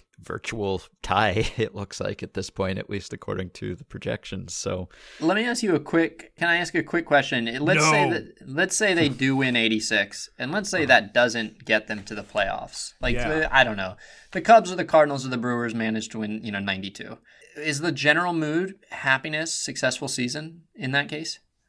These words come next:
Speaker 2: Or would it be seen as, um, as a, as an unsuccessful season?
Speaker 3: I think it would depend almost on how those came. You know, like, what's the last impression? Was it you were fighting till the end and just didn't make it? Maybe then that's less. Or maybe if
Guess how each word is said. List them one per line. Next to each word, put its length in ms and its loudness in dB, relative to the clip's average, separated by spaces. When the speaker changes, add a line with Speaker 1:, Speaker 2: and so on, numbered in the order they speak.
Speaker 2:
Or 340 6
would 200 0
it 100 -2
be 100 -2
seen 260 -2
as, 540 0
um, 300 -4
as 260 -8
a, 220 -8
as 200 -10
an 180 -4
unsuccessful 560 -8
season? 300 -18
Speaker 3:
I 80 -8
think 260 -6
it 40 -2
would 100 -2
depend 360 6
almost 360 0
on 100 2
how 360 2
those 200 4
came. 460 -2
You 140 0
know, 340 4
like, 240 -4
what's 220 4
the 140 4
last 440 6
impression? 640 0
Was 280 2
it 200 2
you 160 0
were 140 2
fighting 440 4
till 200 0
the 160 4
end 180 4
and 100 4
just 280 -2
didn't 200 -2
make 220 -2
it? 160 -6
Maybe 220 -6
then 240 0
that's 260 0
less. 480 -2
Or 160 -4
maybe 560 0
if 360 -2